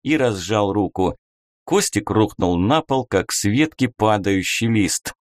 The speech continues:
И правда, какой в этом случае смысл его бить? Разве только что для удовольствия?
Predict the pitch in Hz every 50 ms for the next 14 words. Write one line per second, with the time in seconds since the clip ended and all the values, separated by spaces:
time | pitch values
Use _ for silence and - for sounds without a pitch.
0 | _ _ _ _ _ 151 185 202 - _ - 139 131 143 143 139 135 127 113 104
1 | 90 87 87 - _ _ _ _ _ - 110 123 - - - 202 214 208 180 -
2 | 170 180 160 - - 127 113 101 - - 131 160 160 - - - 120 110 101 -
3 | - - 98 101 117 147 160 156 - 131 123 110 104 98 107 107 117 123 120 104
4 | 90 87 117 110 87 - - - - - _ _ _ _ - - 104 110 113 104
5 | 85 101 101 92 - - 104 95 - - 98 92 - - - - 98 90 92 101
6 | 98 98 98 90 78 92 82 82 82 104 139 156 135 - - - 104 92 80 71